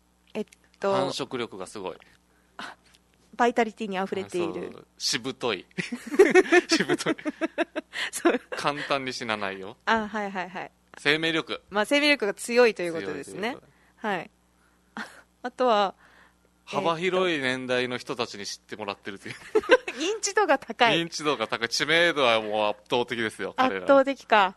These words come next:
Speaker 2: はい。
Speaker 1: はいはいはいはい。あー、あとは、こう、色がどんどん変わっていくので、バリエーション楽しめる。
Speaker 2: 楽しめる。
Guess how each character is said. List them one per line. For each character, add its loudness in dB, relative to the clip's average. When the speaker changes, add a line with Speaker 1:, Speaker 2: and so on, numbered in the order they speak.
Speaker 2:
は 4
い。 2
Speaker 1:
は 2
い -2
は -
い -
は 0
い -6
は 0
い。 -14
あ 2
ー、 -10
あ -10
と -2
は、 2
こ -2
う、 -4
色 4
が 4
ど 4
ん -8
ど -4
ん -10
変 2
わ 4
っ -6
て -8
い -10
く -8
の -10
で、 -8
バ 0
リ -4
エ -2
ー -2
シ -6
ョ -4
ン -10
楽 -6
し -10
め -12
る。 -14
Speaker 2:
楽 -16
し -18
め -14
る。 -14